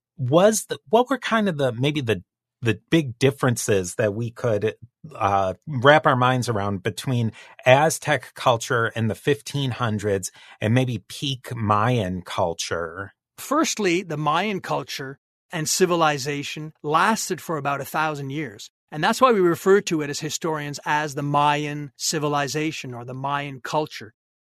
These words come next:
Speaker 2: The Aztecs was much more concentrated and didn't last as long, and we refer to them usually as an empire, the Aztec Empire,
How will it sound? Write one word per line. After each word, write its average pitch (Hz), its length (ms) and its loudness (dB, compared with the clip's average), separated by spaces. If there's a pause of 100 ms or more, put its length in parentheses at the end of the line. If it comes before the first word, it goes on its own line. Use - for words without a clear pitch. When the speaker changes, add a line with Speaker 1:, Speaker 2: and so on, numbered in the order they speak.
Speaker 2:
The - 180 0
Aztecs 226 760 2
was 147 160 -8
much 214 220 -2
more 247 140 0
concentrated 220 640 -2
and 147 120 -4
didn't 190 160 0
last 190 340 -2
as 151 120 -6
long, 147 240 -2
and 151 100 -4
we 202 100 2
refer 240 400 0
to 196 140 -2
them 208 300 0
usually 156 380 -2
as 151 120 -4
an 147 120 -4
empire, 139 460 -4
the 143 140 -8
Aztec 151 560 0
Empire, 156 540 -2